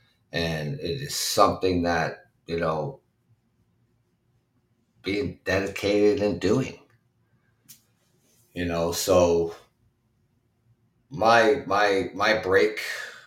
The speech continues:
um, my break from doing the podcast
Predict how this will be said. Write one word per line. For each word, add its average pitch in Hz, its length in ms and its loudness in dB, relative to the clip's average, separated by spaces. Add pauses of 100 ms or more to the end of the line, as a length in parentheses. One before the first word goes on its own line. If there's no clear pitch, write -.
(520)
um, 80 640 -6 (1040)
my 95 180 -6
break 90 320 -4
from 82 280 -8
doing 87 240 -2
the 82 80 -4
podcast 82 920 -2